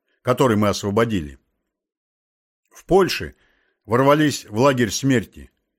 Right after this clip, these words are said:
а там уже живых не было. Только на земле лежали обтянутые кожей скелеты – с жёлтой шестиконечной звездой на лагерной робе. Больше я не пытался найти аргументы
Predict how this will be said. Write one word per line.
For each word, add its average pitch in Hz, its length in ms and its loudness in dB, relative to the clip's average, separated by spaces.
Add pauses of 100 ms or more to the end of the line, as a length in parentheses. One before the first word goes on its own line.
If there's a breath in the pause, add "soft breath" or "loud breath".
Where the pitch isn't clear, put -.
(340 soft breath)
а 143 120 -2
там 208 200 2
уже 143 200 2
живых 127 360 0
не 110 180 0
было. 82 300 -8 (480)
Только 170 440 0 (260 soft breath)
на 131 120 0
земле 165 320 2
лежали 143 460 2
обтянутые 143 720 -2
кожей 123 320 0
скелеты – 113 680 -2 (440)
с 92 40 -18
жёлтой 151 480 0
шестиконечной 110 840 -4
звездой 95 680 -2
на 87 120 -12
лагерной 90 480 -4
робе. 80 380 -8 (1120)
Больше 196 420 2
я 160 140 4
не 160 120 2
пытался 113 540 0
найти 101 280 -2
аргументы 110 840 -2